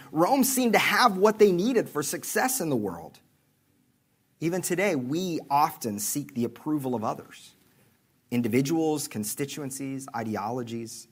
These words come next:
at all cost. For some, the issue was and is control. Many in Jesus' day responded to the persecution they experienced with violence, a refusal to be oppressed any longer,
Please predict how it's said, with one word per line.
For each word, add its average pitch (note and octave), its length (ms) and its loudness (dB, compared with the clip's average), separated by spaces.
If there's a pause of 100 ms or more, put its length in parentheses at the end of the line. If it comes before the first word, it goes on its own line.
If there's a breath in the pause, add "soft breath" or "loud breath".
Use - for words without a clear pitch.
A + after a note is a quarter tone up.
at G#2+ 120 -6
all A2+ 180 -8
cost. - 580 -12 (1400 soft breath)
For C#3+ 120 -2
some, F3+ 680 6 (360 loud breath)
the C#3 200 2
issue E3 240 4
was C#3 380 4
and C#3 120 2
is C#3 200 2
control. C#3 580 -4 (1400)
Many E3 320 2
in C#3 140 2
Jesus' C#3+ 560 0
day C#3 180 4
responded C3+ 680 2
to C3 80 -4
the B2 100 -4
persecution D3 760 -2
they A#2+ 100 2
experienced A#2+ 460 -4
with A2 140 -6
violence, A2+ 680 -8 (640)
a A#2+ 60 -4
refusal E3 580 4
to D3+ 120 0
be D#3 120 4
oppressed - 520 4
any G#3 180 6
longer, E3 480 6